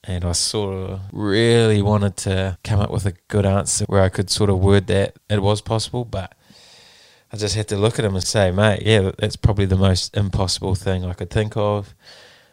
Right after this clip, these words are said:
Um, no, you cannot eat the whole world no matter how much you believe. <laughs> So my confidence is shot. Um,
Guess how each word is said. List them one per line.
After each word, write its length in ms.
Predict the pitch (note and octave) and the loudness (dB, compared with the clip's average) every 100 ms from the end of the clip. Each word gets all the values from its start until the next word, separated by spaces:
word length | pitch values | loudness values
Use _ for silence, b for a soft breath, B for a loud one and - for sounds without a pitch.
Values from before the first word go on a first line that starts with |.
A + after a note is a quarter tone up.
| _ | _
Um, 480 | - G2 F#2 F2+ F#2 G2+ G#2 | -8 -6 -4 -6 -8 -12 -8
no, 180 | G2+ A2+ | 0 0
you 200 | - G2+ | 0 -2
cannot 480 | - - G2+ F#2 - _ _ | -4 -2 -2 -4 -8 _ _
eat 260 | - G2+ - | -6 -6 -4
the 120 | F#2+ | -6
whole 240 | E2 F#2 F2+ | -2 -2 -2
world 380 | F#2 F#2 F#2 - | -2 -4 -6 -10
no 80 | G2 | -10
matter 440 | F#2+ F2+ F2+ F2+ E2+ _ _ _ | -6 -6 -6 -10 -12 _ _ _
how 300 | - G#2 G2 | -8 -4 -4
much 380 | F#2 - - | -4 -8 -12
you 80 | F#2+ | -10
believe. 280 | G2 F#2+ F#2 | -6 -4 0
<laughs> 680 | - - B2 - A#2+ - - _ B B B B B B B | 2 2 -2 -6 -8 -10 -16 _ B B B B B B B
So 120 | - B2 | 0 4
my 120 | A2 | 6
confidence 520 | A#2+ A2 G#2 G2 F#2+ | 4 2 2 2 0
is 120 | F#2 | 0
shot. 400 | - - G2+ G#2 - b b b b b - | 0 2 2 2 -4 b b b b b -10
Um, 580 | G#2 G2+ G#2 G2+ G2+ | -6 -4 -4 -6 -8